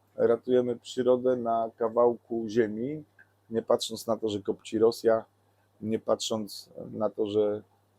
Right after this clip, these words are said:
e, e, kopcą inne kraje.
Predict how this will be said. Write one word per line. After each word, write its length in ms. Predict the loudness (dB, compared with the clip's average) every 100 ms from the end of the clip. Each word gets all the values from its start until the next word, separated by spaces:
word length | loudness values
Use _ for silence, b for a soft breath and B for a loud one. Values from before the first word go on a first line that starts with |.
| _ -4
e, 60 |
e, 1040 | 0 0 0 -2 -4 -6 -4 -4 -4 -6 -8
kopcą 340 | -10 -6 -8
inne 300 | -6 -8 -10
kraje. 440 | -6 -2 0 0